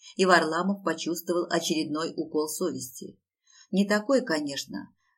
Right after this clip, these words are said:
как когда влепил пощечину жене, но все же. В который раз уже рычит на бедную девчонку. А у нее фобия вон какая странная.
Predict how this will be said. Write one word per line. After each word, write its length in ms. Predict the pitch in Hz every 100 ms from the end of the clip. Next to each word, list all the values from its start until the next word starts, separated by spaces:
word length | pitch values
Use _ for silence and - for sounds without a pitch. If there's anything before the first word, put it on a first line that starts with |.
| _ -
как 280 | 175 160
когда 340 | 175 165 151 160
влепил 440 | 160 - 160 147
пощечину 760 | 156 156 - 156 - 156 156 151
жене, 480 | 147 170 143 110 -
но 180 | - 151
все 240 | 147 143 -
же. 260 | - - _ _ _ _ _
В 40 |
который 400 | 226 226 254 254
раз 280 | 190 147 -
уже 260 | 151 147 151
рычит 420 | 151 - 190 202
на 140 | 165
бедную 400 | 135 151 147 151
девчонку. 680 | 139 143 - - - - - _ _ _
А 200 | 196 196
у 60 | 196
нее 260 | 196 185
фобия 440 | 185 220 214 160 156
вон 200 | 147 147
какая 340 | 151 160 156
странная. 760 | 151 - 175 143 107 92 -